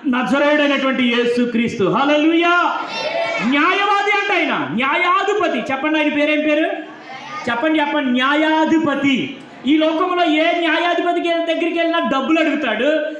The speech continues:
ఆ, లేకపోతే నిన్ను చాలా కోర్టుకి తిప్పుతాడు. అవసరం అయితే ఆఖరికి ఏమంటాడు తెలుసా?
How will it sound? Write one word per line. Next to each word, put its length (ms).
ఆ, 140
లేకపోతే 480
నిన్ను 240
చాలా 800
కోర్టుకి 300
తిప్పుతాడు. 640
అవసరం 420
అయితే 220
ఆఖరికి 340
ఏమంటాడు 300
తెలుసా? 500